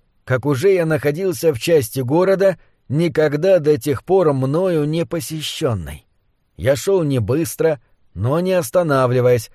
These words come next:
шаг за шагом, странным ощущением на сердце. Я ожидал чего-то необыкновенного, невозможного,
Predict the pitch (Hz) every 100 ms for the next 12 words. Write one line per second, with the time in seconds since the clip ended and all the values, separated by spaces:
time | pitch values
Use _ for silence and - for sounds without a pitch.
0 | _ - - 120 131 156 139 160 143 -
1 | 123 117 117 110 _ _ - - - 131
2 | 147 143 135 120 - 104 - 123 139 139
3 | 135 139 123 - 90 - - 69 - _
4 | _ _ _ - 117 131 110 135 160 156
5 | 147 156 151 151 165 160 151 160 170 165
6 | 190 123 101 85 113 143 156 127 175 202
7 | 127 131 139